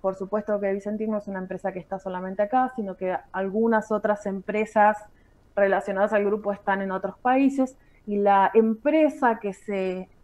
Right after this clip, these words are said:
entiende que es la que maneja a Vicentín es, eh, el grupo Vicentín, que está en Uruguay, no está en Argentina. Entonces, em, según Claudio Lozano, que es el direc-,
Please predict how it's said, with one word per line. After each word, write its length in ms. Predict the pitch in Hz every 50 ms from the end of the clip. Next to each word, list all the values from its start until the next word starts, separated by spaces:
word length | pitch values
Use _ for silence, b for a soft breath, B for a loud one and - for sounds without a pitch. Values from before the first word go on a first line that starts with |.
| _ -
entiende 760 | 190 190 185 185 185 - 240 262 269 254 233 214 202 190 - - - _ _ _ _ _ _
que 60 | 208
es 80 | 185 196
la 140 | 202 196 196
que 120 | - 196
maneja 680 | 196 185 185 185 202 214 240 269 294 277 - - 196 180
a 60 | 175
Vicentín 760 | 175 185 185 - 190 180 180 185 - 247 226 208 208 220 247 262 - _ - - _ - - - - - - _ - - _ - -
es, 460 | - 220 226 233 247 277 269 - - - -
eh, 400 | - 196 202 202 196 196 190 190 - -
el 160 | 190 196 190
grupo 680 | 196 262 285 277 240 190 - - 185 180 - 202 - - - _ _ _ _ -
Vicentín, 680 | 180 190 185 - 175 165 185 - - 220 208 214 214
que 80 | 214 214
está 260 | 202 - - 226 214
en 120 | 214 220 220
Uruguay, 460 | 208 196 196 190 190 180 165 165 170
no 120 | 175 185 196
está 200 | - - 214 196
en 80 | 196 185
Argentina. 720 | 180 180 - - 180 175 - - 190 170 165 160 156 156 b b b b b b b b b b _ -
Entonces, 520 | 196 202 196 226 226 226 247 233 226 226 - - -
em, 840 | 196 202 202 196 190 190 185 185 180 180 180 175 175 170 170 175 - -
según 680 | - - - 220 214 214 247 254 254 254 254 247 226
Claudio 560 | - - 240 240 233 233 247 240 254 240 233
Lozano, 580 | 220 214 208 208 - - 311 285 269 254 233 226
que 80 | -
es 80 | 208 208
el 140 | 202 202 196
direc-, 260 | 196 190 190 190 -